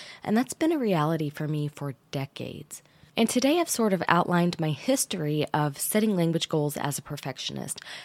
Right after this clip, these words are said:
and I share how and why it's morphed into what it is today, which is that I do not set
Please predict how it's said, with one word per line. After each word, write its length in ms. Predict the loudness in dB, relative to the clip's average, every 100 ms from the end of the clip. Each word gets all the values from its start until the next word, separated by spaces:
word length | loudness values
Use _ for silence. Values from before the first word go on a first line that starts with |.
| -4
and 140 | 0 2
I 80 |
share 360 | 0 0 -2 -2
how 480 | -4 -2 2 2 0
and 300 | 0 -2 -4 -2
why 480 | 2 2 2 0 -2
it's 160 | -4 -2
morphed 440 | 0 0 -2 -2
into 280 | -2 0 -2
what 180 | 0 -2
it 100 | -2
is 140 | -4
today, 400 | -4 -4 -4 -8 -14 -20 -20 -4
which 240 | -2 0
is 280 | 2 0 -2
that 180 | -2 0
I 160 | 0 0
do 160 | 0
not 340 | 0 0 -2 -4 -8
set 400 | -4 -2 -2